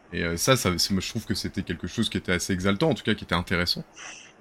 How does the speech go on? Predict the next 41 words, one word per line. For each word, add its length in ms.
Alors 140
on 80
peut 260
trouver 220
que 40
c'était 260
une, 140
une 100
mauvaise 320
idée, 120
mais 120
ça 160
répondait 360
à 40
l'aspiration, 760
euh, 40
globalement, 480
euh, 40
populaire 520
de 80
gauche 400
de, 140
euh, 380
euh, 40
de 100
créer 280
ce 100
rassemblement 480
de 60
manière 260
durable 380
et 20
un 80
peu 140
structurée. 520
Mais 100
il 80
semblerait 500
qu'effectivement, 720
euh, 240
euh, 160